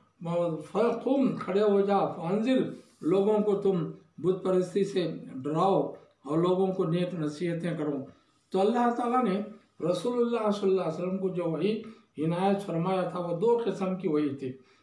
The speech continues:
एक वही है मतलूब और जिसको वही है जली भी कहते हैं, और ये वही कुरान मजीद पर मुश्तमिल है। ये वही, अ,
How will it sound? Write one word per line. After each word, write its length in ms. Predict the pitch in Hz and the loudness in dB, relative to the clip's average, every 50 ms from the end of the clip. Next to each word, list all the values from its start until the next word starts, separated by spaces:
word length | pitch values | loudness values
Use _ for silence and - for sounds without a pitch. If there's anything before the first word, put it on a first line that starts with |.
| _ _ - | _ _ -6
एक 280 | - 160 185 190 185 185 | -2 0 0 0 0 0
वही 300 | 165 151 147 175 196 196 | -2 0 0 2 2 4
है 140 | 196 202 185 | 4 2 2
मतलूब 600 | 175 180 175 - 202 226 240 247 262 262 - - - - _ _ _ _ _ _ _ - | 0 -2 -2 0 2 2 4 4 2 0 -2 -8 -16 -20 _ _ _ _ _ _ _ -8
और 240 | - 170 185 190 180 | -2 0 2 2 2
जिसको 280 | 165 185 175 - - 214 | 2 0 0 0 2 2
वही 320 | 185 185 165 165 196 208 | 2 4 4 4 4 6
है 400 | 214 214 214 208 202 - - 131 | 4 4 4 4 2 0 -2 -2
जली 280 | 131 160 165 185 214 226 | 0 2 2 4 4 4
भी 160 | 247 240 240 226 | 4 2 2 0
कहते 320 | - 175 165 165 165 190 | 0 0 0 0 0 0
हैं, 360 | 180 170 165 165 165 165 165 - - _ _ _ - | 2 2 2 2 0 0 -4 -14 -20 _ _ _ -6
और 200 | 165 170 185 185 | -2 0 2 4
ये 160 | 190 202 208 | 4 4 4
वही 300 | 196 185 180 165 - 220 196 - - | 4 4 4 2 2 2 0 0 -2
कुरान 320 | 185 170 175 190 190 196 196 196 | 0 0 2 4 4 4 4 4
मजीद 360 | 185 170 160 165 170 160 165 196 | 2 2 2 0 0 0 -2 -2
पर 140 | 185 175 165 | -2 -2 0
मुश्तमिल 440 | 160 160 - - 147 156 151 135 123 | -2 -2 -2 -4 -4 -2 -2 -2 -4
है। 140 | 120 120 - - - _ _ _ _ _ - | -4 -8 -12 -16 -20 _ _ _ _ _ -4
ये 160 | 156 180 190 | 0 2 2
वही, 340 | 190 180 175 170 190 208 220 | 2 2 2 2 2 2 2
अ, 520 | 240 - - - - _ _ - - 160 | 0 -2 -6 -14 -20 _ _ -6 -4 -2